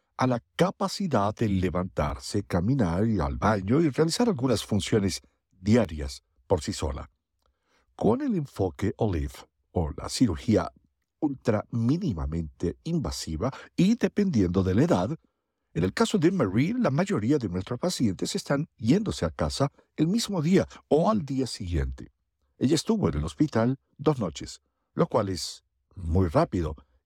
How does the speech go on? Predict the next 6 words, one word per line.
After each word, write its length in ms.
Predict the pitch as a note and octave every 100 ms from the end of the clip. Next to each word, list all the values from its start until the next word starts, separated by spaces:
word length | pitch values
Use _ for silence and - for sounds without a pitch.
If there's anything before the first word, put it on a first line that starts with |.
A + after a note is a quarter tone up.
| _
en 280 | D3+ G#3 C#4+
comparación 800 | - C3+ A#2 A#2+ - A2+ F2+ B2
con 340 | - F2+ D#2+
los 200 | F2 -
enfoques 600 | C3 B2 E2+ - D#2+ - -
anteriores, 1000 | F#2+ D#2 G2+ D3+ E3+ D2+ - - - -